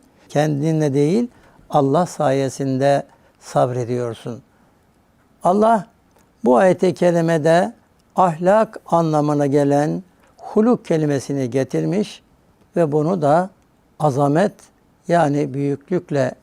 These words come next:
nitelemiştir. Tıpkı Kur'an-ı Kerim'i azim sıfatıyla nitelediği gibi Rabbimiz Habibinin ahlakını da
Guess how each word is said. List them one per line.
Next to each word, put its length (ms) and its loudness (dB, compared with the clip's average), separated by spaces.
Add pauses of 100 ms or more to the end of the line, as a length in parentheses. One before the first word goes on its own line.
nitelemiştir. 840 -6 (340)
Tıpkı 400 0
Kur'an-ı 580 -2
Kerim'i 680 -2 (640)
azim 420 0
sıfatıyla 1000 -2
nitelediği 720 0
gibi 300 0
Rabbimiz 640 -2 (360)
Habibinin 680 0
ahlakını 840 -2
da 240 0